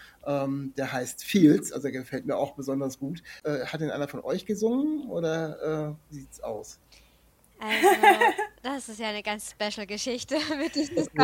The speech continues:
Speaker 1: Nee, <laughs> hab ich wieder einen
Speaker 2: Ähm,
Speaker 1: Nerv getroffen. <laughs>
Speaker 2: ja, ähm,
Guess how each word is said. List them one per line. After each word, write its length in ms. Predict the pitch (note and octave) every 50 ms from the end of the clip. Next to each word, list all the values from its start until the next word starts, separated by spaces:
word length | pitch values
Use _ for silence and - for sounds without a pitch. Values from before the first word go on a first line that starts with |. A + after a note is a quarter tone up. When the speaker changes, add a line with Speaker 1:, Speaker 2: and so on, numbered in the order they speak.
| C4 - - - -
Speaker 1:
Nee, 240 | F#3+ E3+ - F#3+ -
<laughs> 140 | - - -
hab 100 | D#3+ D3
ich 80 | - -
wieder 120 | E3 D#3
einen 100 | C#3+ D3
Speaker 2:
Ähm, 60 | E3+ F3+
Speaker 1:
Nerv 180 | F3+ E3+ -
getroffen. 580 | - B2 A2 G#2 G#2+ A2 - - D3+ D#3 D3 - -
<laughs> 180 | F#3 - -
Speaker 2:
ja, 240 | E3+ F#4 A4 - - - - - - - - - - _ _ _ - - -
ähm, 500 | B3+ B3+ C4 B3+ B3+ B3+ B3+ B3+ B3+